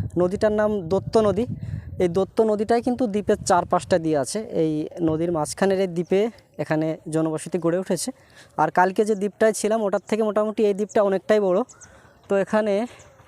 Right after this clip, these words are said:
ওই দ্বীপের থেকে আরও আলাদা একটা জিনিস আছে, এখানে প্রচুর হেচারি রয়েছে, প্রচুর মাছ চাষ হয়।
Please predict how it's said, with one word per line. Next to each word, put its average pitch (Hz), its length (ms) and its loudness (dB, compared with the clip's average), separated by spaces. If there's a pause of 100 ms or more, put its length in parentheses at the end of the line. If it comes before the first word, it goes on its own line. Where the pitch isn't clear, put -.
(640)
ওই 190 120 2
দ্বীপের 202 280 -2
থেকে 226 220 2
আরও 190 340 4
আলাদা 190 420 2
একটা 202 220 2
জিনিস 202 280 0
আছে, 214 220 -2
এখানে 202 380 0 (600)
প্রচুর 214 340 2
হেচারি 208 460 4
রয়েছে, 185 380 2 (460)
প্রচুর 226 340 2
মাছ 185 180 4 (100)
চাষ 220 220 4
হয়। 240 100 2